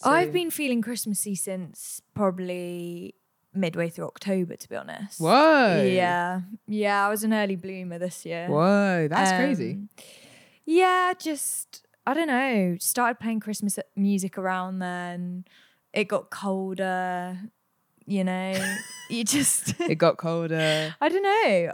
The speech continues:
Speaker 1: Usually I'm a bit of a late one, but I, this year's been different for me. So
Speaker 2: Love
Speaker 1: I am
Speaker 2: that.
Speaker 1: well and truly in the Christmas spirit.
Speaker 2: Love that for you.
Speaker 1: Had plenty of mulled wine. We had,
Speaker 2: Mm-hmm.
Speaker 1: we've had a little, kind of like a little Christmas dinner already.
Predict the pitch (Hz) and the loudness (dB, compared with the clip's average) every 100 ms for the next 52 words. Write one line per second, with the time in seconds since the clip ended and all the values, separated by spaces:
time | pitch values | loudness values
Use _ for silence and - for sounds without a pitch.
0 | - 240 330 403 403 392 359 240 262 202 | -8 2 4 4 2 2 0 2 2 4
1 | 202 202 254 320 170 170 170 175 170 - | 2 2 2 0 0 0 0 2 0 2
2 | 214 226 226 214 294 - 320 240 202 185 | 0 2 0 0 0 0 -2 0 2 2
3 | 269 - 175 - - 69 53 208 - 240 | -2 -8 -14 -14 -14 -12 -12 -6 0 4
4 | 247 214 277 311 240 208 220 220 208 - | 6 6 4 4 4 2 2 0 0 -2
5 | - 208 208 214 175 127 131 117 - 208 | -10 -10 -6 -6 -4 -6 -8 -12 -14 -14
6 | - - - - - 67 - 151 147 - | -14 -14 -12 -6 -4 -4 -6 -8 -8 -8
7 | - - 143 139 214 208 196 - - _ | -10 -12 -14 -2 2 2 0 -6 -18 _
8 | _ _ - 202 196 190 202 190 185 185 | _ _ -8 -2 0 -2 -4 -2 0 -2
9 | 180 - _ 180 175 180 175 175 180 214 | -6 -18 _ -4 -4 -4 -6 -4 0 0
10 | 269 294 311 311 _ _ - 226 214 208 | -2 -6 -12 -18 _ _ -2 0 4 2
11 | 196 190 160 151 185 233 208 208 202 202 | 0 -4 -4 -2 -2 -2 -2 0 0 0
12 | 202 190 - _ _ - 208 202 196 196 | 0 -2 -6 _ _ -8 -2 -2 -4 -8
13 | - 208 202 - 196 208 196 - 202 202 | -4 -4 -4 -6 -6 -4 -6 -6 -8 -6
14 | 190 190 202 196 208 220 269 294 | -4 -2 -4 -2 -2 0 -2 -6